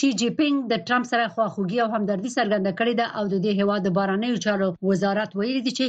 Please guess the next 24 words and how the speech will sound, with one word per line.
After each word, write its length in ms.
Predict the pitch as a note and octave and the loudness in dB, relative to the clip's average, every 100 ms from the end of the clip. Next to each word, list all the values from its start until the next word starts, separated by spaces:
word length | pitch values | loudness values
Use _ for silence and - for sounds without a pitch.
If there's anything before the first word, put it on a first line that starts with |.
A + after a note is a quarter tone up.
| B3 - | -2 0
بیجینګ 440 | G3+ F3+ G#3+ C4 C#4 B3 | 0 2 2 2 2 2
دا 80 | G3+ - | -2 -2
پیښه 300 | G#3+ F3+ A#3+ B3 | -4 -2 -2 0
له 60 | A3+ F#3+ | 0 0
نږدې 340 | E3+ E3 B3+ E3+ | 0 0 0 0
تعقیبوي. 520 | F3 - F3 E3 D#3 B2+ - _ _ - | -2 -2 -2 -2 -4 -8 -14 _ _ -2
د 20 | A#3+ | 0
هند 220 | D4+ E4 | 2 0
صدر 220 | D#4+ C#4+ C4 | 0 -2 -2
اعظم 260 | B3 C#4+ C#4+ | 0 2 2
نریندرا 400 | B3+ B3+ A#3+ A3+ | 2 0 0 0
مودي 300 | G#3+ G#3+ B3 | -2 -2 -2
ویلي 320 | C4 A#3 A#3+ A#3+ | -2 -2 -2 -2
دی 60 | C4+ | 0
چې 220 | B3+ - | -2 -2
په 60 | G#3 | -2
خپل 160 | - A3+ G#3 | 0 2 2
ملګري 300 | G3+ C4+ A#3 | 2 0 2
باندې 260 | G#3 G#3 B3 G3+ | 0 0 0 0
د 120 | G3+ F3 | 0 0
برید 200 | G#3+ B3 G#3+ | 0 0 0
له 60 | - G3 | -2 -2
امله 260 | G3+ G3 F#3+ | -2 -2 -2
سخت 300 | - C4 - | -2 -4 -6